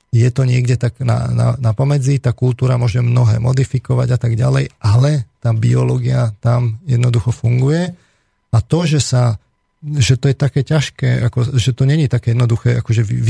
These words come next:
vymeníme tú starostlivosť, vidno práve, e, pri tých adopciách, že,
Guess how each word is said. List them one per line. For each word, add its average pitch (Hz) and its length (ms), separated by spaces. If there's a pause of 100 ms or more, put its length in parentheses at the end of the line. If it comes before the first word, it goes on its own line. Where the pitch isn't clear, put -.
vymeníme 131 840
tú - 140
starostlivosť, 131 680
vidno 127 340
práve, 127 540 (140)
e, 127 60 (840)
pri 123 220
tých 131 180
adopciách, 117 720 (160)
že, 113 380